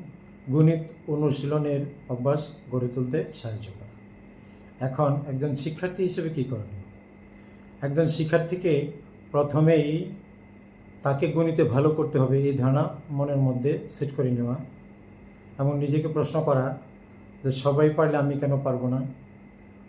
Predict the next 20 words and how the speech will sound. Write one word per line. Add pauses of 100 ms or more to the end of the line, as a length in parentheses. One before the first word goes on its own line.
(120)
প্রত্যেক
অধ্যায়ের
সূত্র
নিয়মগুলো
প্রথমে
শিখে
নেওয়া, (640)
সেগুলো
বারবার
লেখা (640)
এবং
সেগুলো
কীভাবে
প্রয়োগ
করতে
হয়, (580)
তার
অভিজ্ঞতা
অর্জন
করা।